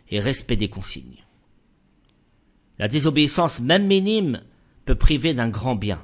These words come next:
Mais l'épreuve qui en résulte lorsqu'elle est comprise et assumée, devient une cause de réforme, de purification et d'élévation. Outre ces désobéissances,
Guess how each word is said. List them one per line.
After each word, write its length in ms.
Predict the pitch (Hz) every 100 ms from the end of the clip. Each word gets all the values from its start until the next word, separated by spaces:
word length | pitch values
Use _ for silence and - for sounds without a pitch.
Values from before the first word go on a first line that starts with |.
| - _ -
Mais 140 | 123
l'épreuve 520 | 139 214 - 254 247 -
qui 140 | 180
en 140 | 160
résulte 600 | 131 143 113 139 107 - - - - - - - - - _ - - -
lorsqu'elle 460 | 131 196 - 175
est 100 | 160
comprise 600 | - 190 196 - 208 156
et 120 | 151 147
assumée, 640 | 170 - 196 190 208 214 - - - - _ _ _ _ _ 113
devient 340 | 120 117 139 -
une 120 | 120
cause 340 | - 151 143 98
de 80 |
réforme, 680 | 113 123 120 151 160 147 101 95 - - _ _ _ _ _
de 200 | 101 107
purification 1000 | 95 - 127 139 143 - 127 - 131 165 - _ _ _ _ _ _ _ _ _
et 100 | 113
d'élévation. 580 | 95 104 90 82 - - - - _ _ _ _ _ _ _ _ _ _ _ _ _ _
Outre 340 | 101 - - 151
ces 140 | 143
désobéissances, 1000 | 123 120 120 117 110 135 95 - -